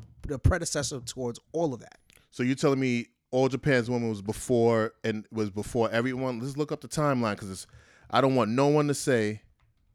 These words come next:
Speaker 2: that we are giving them wrong information. All Japan.
Speaker 1: Well, it says all, that All Japan Pro Wrestling, um, the one ran by Baba, was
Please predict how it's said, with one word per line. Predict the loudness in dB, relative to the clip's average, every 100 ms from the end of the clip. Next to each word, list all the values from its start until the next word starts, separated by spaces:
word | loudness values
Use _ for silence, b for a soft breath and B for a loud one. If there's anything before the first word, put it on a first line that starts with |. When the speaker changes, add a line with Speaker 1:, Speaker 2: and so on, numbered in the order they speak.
| _ _
Speaker 2:
that | -8 -2
we | 2 4
are | 4 4 0 -8 _ _ _ _ _
giving | -4 -4 -4
them | -4 -6 -10 _ -16
wrong | -6 -2 -2 -2
information. | -2 -2 -2 -2 -4 -8
All | -6 -4
Japan. | -4 -6 -6 -4 -4 -6 -10 _ _ _ _ _
Speaker 1:
Well, | 0 0
it | 2
says | 0 -2
all, | -2 -4 0
that | -2 2
All | 0
Japan | 0 0 0 2 0
Pro | 0 2
Wrestling, | 4 2 0 -4 -4 -8 _ _ _ _
um, | -2 0 0 2
the |
one | 4 4 4
ran | 2
by | 2 2
Baba, | 2 2 2
was | 0 -2 -2 -6